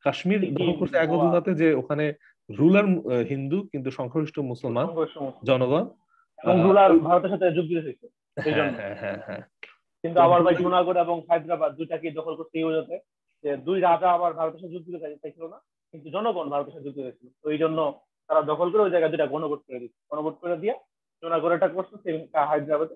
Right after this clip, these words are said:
Speaker 2: করে
Speaker 1: হ্যাঁ,
Speaker 2: একটা ইয়া
Speaker 1: হ্যাঁ,
Speaker 2: করে
Speaker 1: হ্যাঁ।
Speaker 2: দিচ্ছে। এটা একটা গ্ল্যান্ড।
Speaker 1: আচ্ছা।
Speaker 2: ভাই শুধু ওই জুনাগড় এবং,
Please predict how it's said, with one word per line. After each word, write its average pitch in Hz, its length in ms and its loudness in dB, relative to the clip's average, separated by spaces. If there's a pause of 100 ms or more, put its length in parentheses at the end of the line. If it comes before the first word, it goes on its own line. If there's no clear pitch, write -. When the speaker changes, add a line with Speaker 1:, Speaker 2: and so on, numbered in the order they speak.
(120)
Speaker 2:
করে 170 200 0
Speaker 1:
হ্যাঁ, - 760 -10
Speaker 2:
একটা 151 160 -2
ইয়া 151 100 2
Speaker 1:
হ্যাঁ, 143 120 -8
Speaker 2:
করে 127 120 -8
Speaker 1:
হ্যাঁ। - 100 -12
Speaker 2:
দিচ্ছে। - 180 -20 (480)
এটা 147 100 -4
একটা 147 120 -16
গ্ল্যান্ড। 139 320 0 (960)
Speaker 1:
আচ্ছা। - 280 -8 (560)
Speaker 2:
ভাই 160 120 -2 (240)
শুধু 202 140 -2
ওই 190 340 -2
জুনাগড় 214 360 4
এবং, 202 300 -2